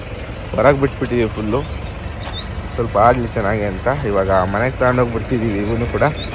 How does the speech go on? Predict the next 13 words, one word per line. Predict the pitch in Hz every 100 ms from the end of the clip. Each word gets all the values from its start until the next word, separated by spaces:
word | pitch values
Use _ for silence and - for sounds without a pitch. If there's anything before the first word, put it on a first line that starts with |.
| - - - -
ಇವು | 104 120
ಇನ್ಮೇಲೆ | 120 117 110
ಗಾಡೀಲಿ | 101 104 104
ಇರಲ್ಲ, | 101 104 98
ಮನೇಲೇ | 95 98 107 104
ಇರ್ತವೆ. | 98 104 98 117 - - - - - - - - - - - -
ಅದೇ | 101 104
ಬೇಜಾರಾದ | 101 104 110 104
ವಿಷಯ, | 90 92 -
ಅದಕ್ಕೆ | 104 101 104 113
ಸಪ್ಪು | 104 98 - 104 101
ಮಾತಾಡ್ತಾ | 95 101 95 95
ಇರೋದು. | 95 92